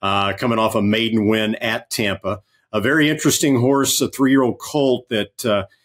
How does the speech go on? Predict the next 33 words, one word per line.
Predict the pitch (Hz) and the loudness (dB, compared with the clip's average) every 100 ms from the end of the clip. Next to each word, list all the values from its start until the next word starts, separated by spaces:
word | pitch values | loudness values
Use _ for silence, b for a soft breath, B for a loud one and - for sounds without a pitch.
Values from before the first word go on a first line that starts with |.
| _ _ | _ _
he's, | 104 104 | -10 -8
it's | 135 - | -6 -2
a | |
big | 117 185 | 0 0
ask | 160 175 127 127 - - | 0 0 -2 -2 -6 -4
to | 120 | -2
go | 127 | 0
from | 123 123 | 0 0
a | |
six | 104 160 151 | 0 -2 -2
furlong | 165 143 131 127 | 0 2 2 2
maiden | 117 131 135 | 2 2 0
special | 120 - 127 - 110 | 0 -2 -2 0 2
weight | 117 131 139 | 2 0 0
win | 110 107 104 98 b b b | -2 0 -2 -6 b b b
into | 117 110 | -4 -2
the | 104 | -2
Tampa | 131 123 113 | -2 -2 -2
Bay | 95 107 | -2 -2
Derby, | 98 135 117 113 | 0 0 2 0
but | 98 92 92 | -2 -6 -4
Drip | 117 123 175 113 - | 2 2 2 0 -6
won | 98 110 | -4 0
a | 107 | 0
very | 110 120 | 2 0
fast | - - 123 120 - - | -2 -4 -2 0 -4 -4
maiden | 110 110 113 98 | -2 -2 0 -2
race, | 92 95 110 | 0 -2 -2
a | |
legitimately | 98 98 87 110 165 135 117 107 92 | -4 -4 -2 0 0 0 -2 -4 -6
fast | - 98 92 104 | -2 -2 -2 -2
maiden | 98 92 | -2 -2
race | 92 92 87 | -2 -2 -2